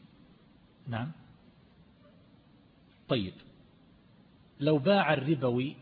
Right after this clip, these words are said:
بغير جنسه، عفوا، باعه بربوي لكن من غير جنسه، فماذا يشترط هنا؟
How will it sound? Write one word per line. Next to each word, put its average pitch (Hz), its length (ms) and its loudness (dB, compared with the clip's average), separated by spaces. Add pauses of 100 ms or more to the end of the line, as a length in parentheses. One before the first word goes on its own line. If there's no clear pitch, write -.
بغير 180 380 2
جنسه، 131 500 -4 (3250)
عفوا، 131 320 -2 (480)
باعه 147 500 0
بربوي 165 800 0
لكن 147 280 -4
من 175 100 0
غير 175 160 0
جنسه، 135 320 -8 (1200)
فماذا 196 280 2
يشترط 139 460 0
هنا؟ 127 260 -4